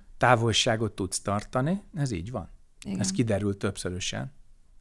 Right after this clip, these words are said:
Speaker 1: De a vérségi kapcsolatot nem tudod megszüntetni, sőt, az ősök ott vannak mögötted, az archetipusok ott vannak a tudatküszöböd alatt, és amíg ezt nem rendezed, addig ez újra fogja termelni magát,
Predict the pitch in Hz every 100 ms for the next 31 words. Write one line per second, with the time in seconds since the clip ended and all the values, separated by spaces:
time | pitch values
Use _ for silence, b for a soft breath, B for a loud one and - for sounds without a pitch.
0 | - - 120 107 123 127 - 120 117 117
1 | - - 127 131 139 180 123 104 90 95
2 | - - 104 113 110 123 - 156 120 110
3 | - 135 135 - 139 139 127 - 117 120
4 | 117 123 110 107 - - 180 139 156 b
5 | b b b 113 127 123 120 117 123 117
6 | - 135 120 113 113 110 107 - 131 113
7 | 101 113 - 101 101 95 95 113 143 -
8 | 120 117 110 - 127 101 101 110 123 123
9 | 147 147 131 135 135 160 107 - 117 113
10 | - 110 104 101 101 98 110 135 156 -